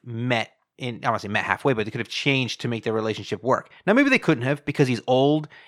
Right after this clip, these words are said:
and he's set in his ways and he wants to be the guy in charge, the dominant, right? And now she doesn't wanna be the submissive anymore. So she's gonna be like, "Look, I don't wanna do this." Perfectly fine, right? But maybe they could have because I didn't, I didn't think he, like,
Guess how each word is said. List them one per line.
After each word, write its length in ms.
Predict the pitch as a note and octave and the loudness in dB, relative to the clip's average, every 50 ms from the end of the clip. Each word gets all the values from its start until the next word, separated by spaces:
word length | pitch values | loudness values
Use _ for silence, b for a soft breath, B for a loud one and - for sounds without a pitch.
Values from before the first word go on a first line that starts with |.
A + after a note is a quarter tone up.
| B B - | B B -2
and 200 | C3 B2+ B2 A2 | -2 0 -2 -2
he's 380 | - C#3 C#3 C3+ C3+ B2+ - | -2 0 2 2 2 0 0
set 180 | - - C#3+ - | 2 2 2 2
in 60 | C3 | 2
his 160 | A#2+ B2 A2+ | -2 -2 0
ways 420 | A2+ B2 B2 B2+ C3 C3 C3 A#2+ - | 2 2 4 4 4 2 2 0 -2
and 180 | - B2+ A#2+ A2 | -4 -4 -4 -2
he 280 | A#2+ B2 A#2+ A2+ B B B B B | -2 0 0 -2 B B B B B
wants 300 | B A2+ B2+ C#3+ C3+ - - | B 2 4 4 4 2 0
to 100 | C3 A#2+ | 0 0
be 160 | A#2 B2+ C3 | 2 0 0
the 120 | A#2 A#2+ A2 | 0 -2 2
guy 240 | - A#2+ A#2 A2 | 4 6 6 6
in 220 | G#2+ G#2+ A2 G#2 G2 | 6 2 0 -2 -4
charge, 380 | - - G#2 G#2+ C#3 D3 - | -2 2 4 4 4 4 0
the 80 | - G#2+ | -6 0
dominant, 460 | F#2+ G2 G#2+ A#2 C3 D#3+ G3+ - - - | 2 4 4 4 4 4 2 0 -2 -2
right? 340 | A2+ A2 B2+ E3+ - - B B B B B | 2 4 4 4 2 -2 B B B B B
And 100 | - A#2+ | 0 2
now 100 | A#2+ A#2 | 2 2
she 140 | - - B2+ | 2 4 4
doesn't 240 | B2 A#2 A#2+ - | 4 4 2 -2
wanna 160 | B2 A2+ A2+ A2 | -2 -2 0 0
be 100 | A#2 A2+ | 0 0
the 80 | G#2+ | 0
submissive 440 | - - A2 G#2 G#2+ G#2+ - C3+ A#2+ | 0 -2 -2 -2 -2 -2 0 2 2
anymore. 360 | B2+ C3+ C3 C3+ C#3 C#3 C3+ B2+ | 4 2 4 4 4 4 2 2
So 360 | - - A2 G#2+ G#2 G2+ G2+ | 4 4 4 4 4 2 -2
she's 200 | - - A#2+ G#2 | -4 -6 -6 -4
gonna 140 | A#2 A2+ G#2+ | -4 -4 0
be 100 | G#2 G#2+ | 0 0
like, 180 | G2+ G2 F#2 - | 0 0 -2 -4
"Look, 120 | G2+ - | -6 -4
I 40 | G#2+ | -4
don't 100 | G#2 F2+ | -4 -4
wanna 120 | - G2+ F#2+ | -6 -6 -2
do 100 | G2+ B2 | 0 2
this." 180 | D#3 D#3+ - _ _ _ _ _ _ _ _ | 2 0 0 _ _ _ _ _ _ _ _
Perfectly 360 | - A2 - F#2+ F2+ - - | -4 -4 -4 -4 -10 -12 -10
fine, 280 | - G#2 G2 G#2 A#2 C3 | -6 -6 -4 -4 -6 -4
right? 200 | - G2+ A#2+ A#2 b b b b b b b b b - | -2 -2 -2 -2 b b b b b b b b b 2
But 180 | - - - | 2 2 4
maybe 160 | D3 F3+ F#3 A3+ | 0 0 2 0
they 80 | A3+ | -2
could 160 | A3 - D4 G#3 | -2 -2 -4 -4
have 140 | A2 - _ _ | -4 -8 _ _
because 220 | - - F3 D#3 - - | -6 -4 -4 -4 0 0
I 100 | F#3 G3 | 0 2
didn't, 160 | G3+ A3+ - - | 2 0 0 2
I 120 | D#3+ G3 | 2 2
didn't 200 | A3 G#3+ F3 D#3+ | 2 0 -2 -2
think 180 | - F#3+ F#3 E3 | -4 -4 -4 -4
he, 400 | - - D#3 D3+ C#3+ B2+ A#2+ - _ _ _ _ _ _ _ _ _ _ _ _ _ _ _ _ _ _ _ _ _ _ _ _ _ _ _ B B B B | -6 -8 -6 -6 -6 -6 -8 -12 _ _ _ _ _ _ _ _ _ _ _ _ _ _ _ _ _ _ _ _ _ _ _ _ _ _ _ B B B B
like, 160 | F3+ F#3+ - | 2 2 2